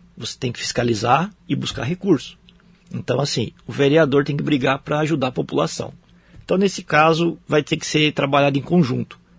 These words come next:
Conversar com a empresa, pedir pra melhorar a quantidade de, de veículos, é, aumentar o,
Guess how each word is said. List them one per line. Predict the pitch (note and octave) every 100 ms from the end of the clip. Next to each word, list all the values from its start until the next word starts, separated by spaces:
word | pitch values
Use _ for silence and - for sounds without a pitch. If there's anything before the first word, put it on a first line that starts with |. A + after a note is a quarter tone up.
| -
Conversar | B2+ A2+ - - -
com | G3
a | F#3+
empresa, | F3+ - C#3 D#3+ D3+ D#3 - - _
pedir | C3 A2+ D#3+
pra | F3+
melhorar | E3 D#3+ D3+ C#3+ D3
a |
quantidade | C#3+ C#3 C#3 C3+ C3+
de, | B2+ C3 B2+ B2 - _ - -
de | B2
veículos, | C3 B2+ C#3+ D3 D3+ D#3 - - - - -
é, | B2 B2+ A#2 -
aumentar | C#3 C#3+ C#3+ - C#3 D#3
o, | D3 C3+ C3